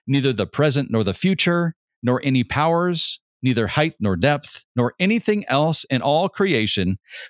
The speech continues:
will be able to separate us from the love of God that is in Christ Jesus our Lord." And Paul here goes out of his way to cover all the bases.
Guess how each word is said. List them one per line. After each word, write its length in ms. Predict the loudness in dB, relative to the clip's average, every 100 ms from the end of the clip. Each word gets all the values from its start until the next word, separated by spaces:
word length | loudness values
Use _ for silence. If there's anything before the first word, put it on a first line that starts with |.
| -4
will 100 | 0
be 140 | 2
able 160 | 2 0
to 80 | 0
separate 420 | 0 0 2 2
us 220 | 2 0
from 160 | 0 0
the 80 |
love 180 | 2 2
of 140 | 0 0
God 360 | 0 0 -4 -10 -20 -8
that 100 | -2
is 140 | 0 2
in 160 | 0
Christ 340 | 0 0 0 0
Jesus 580 | 0 2 0 0 -2 -4
our 180 | -2 0
Lord." 420 | 0 0 -2 -8 _ _ _ 0
And 260 | 0 0
Paul 280 | -2 0 0
here 400 | 0 0 0 -4 _ -20 _ -2
goes 200 | 0 2
out 160 | 2
of 100 | 0
his 160 | -2 0
way 520 | 0 0 2 0 -2 -2
to 120 | -4
cover 440 | 0 0 0 -2 -2
all 240 | -2 0
the 80 | 0
bases. 580 | 0 0 -2 -2 -2